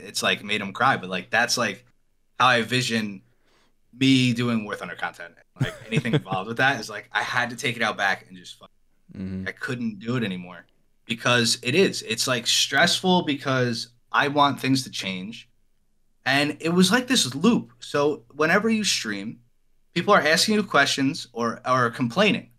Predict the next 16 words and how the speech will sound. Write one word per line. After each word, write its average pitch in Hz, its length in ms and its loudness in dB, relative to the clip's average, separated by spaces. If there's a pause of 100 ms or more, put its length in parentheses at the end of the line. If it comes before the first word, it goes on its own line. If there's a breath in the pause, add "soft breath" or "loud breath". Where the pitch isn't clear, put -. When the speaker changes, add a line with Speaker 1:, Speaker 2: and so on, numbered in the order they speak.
Speaker 1:
And 151 180 0
that's 214 220 2
the 160 160 -2
other 160 200 4
thing. - 160 -6
It's 95 160 -6
like 190 100 -2
a 180 40 -8
complaint 143 680 -6 (140)
echo 113 260 -2
chamber - 240 -16 (160)
Speaker 2:
Mm. 101 180 -10 (320)
Speaker 1:
for 135 120 -4
streaming 143 360 2
War 143 140 2
Thunder. 90 380 -10